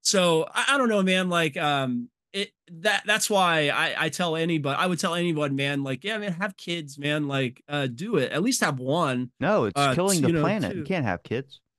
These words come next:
Speaker 1: Oh, come on, man. It, it's, I mean, look, I know
Speaker 2: No, I'm at
Speaker 1: it,
Speaker 2: that
Speaker 1: it
Speaker 2: stage in my life. I, I th-, think just with Christmas passing recently, I didn't notice this, but there's a lot of friends that I'm friends with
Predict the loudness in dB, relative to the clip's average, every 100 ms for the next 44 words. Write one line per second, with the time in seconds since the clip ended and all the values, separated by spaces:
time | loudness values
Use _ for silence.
0 | -2 2 2 2 0 0 0 0 0 0
1 | -2 -2 -4 -6 -12 -20 0 4 4 6
2 | 4 2 0 0 2 0 0 0 -2 -6
3 | -16 _ _ -6 -4 -4 0 2 4 4
4 | 4 2 0 2 2 2 2 2 2 0
5 | 0 2 0 2 -2 -2 -8 -8 -2 -2
6 | -2 -4 -4 -4 -4 -4 -2 -4 -2 0
7 | 0 -2 -4 -4 -6 -4 -2 -2 -2 0
8 | 0 -2 -4 -6 -6 -6 -6 -4 -4 -2
9 | 0 0 -2 -6 -18 -20 _ _ -2 0
10 | 2 0 0 0 -2 -2 -2 -2 -2 -4
11 | -4 -6